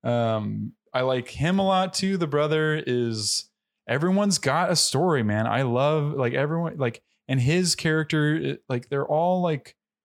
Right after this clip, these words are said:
have nuance to him, to them and everything. And I like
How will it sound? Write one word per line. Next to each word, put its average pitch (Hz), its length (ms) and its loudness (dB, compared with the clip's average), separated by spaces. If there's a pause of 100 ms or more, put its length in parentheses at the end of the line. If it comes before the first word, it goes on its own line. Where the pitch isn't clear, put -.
(260)
have 151 220 -2
nuance 151 480 2
to 104 160 -2
him, 95 360 -2
to - 120 -4
them 101 260 0
and 101 80 0
everything. 101 460 -2
And 104 80 -2
I 113 80 0
like 127 480 -2